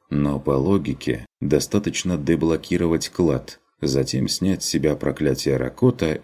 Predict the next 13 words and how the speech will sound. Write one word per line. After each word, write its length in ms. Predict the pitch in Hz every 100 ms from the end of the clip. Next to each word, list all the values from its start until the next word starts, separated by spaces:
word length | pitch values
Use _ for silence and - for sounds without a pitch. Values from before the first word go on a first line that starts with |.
| -
и... 500 | 82 78 71 65 64 - _ _ _ _
Нет. 480 | 73 69 62 - - _ _ _
Я 220 | 73 76
посмотрел 560 | - - 85 80 104 104
на 120 | 95
собравшийся 840 | 87 90 78 95 - 87 80 87
в 100 | 76
воротах 480 | 73 78 85 85 -
народ, 460 | 85 71 62 - - _
вздохнул 720 | 71 64 64 - 98 92 - -
и 160 | 127 131
покачал 560 | 117 107 104 - 69 65
головой. 640 | 78 78 64 60 52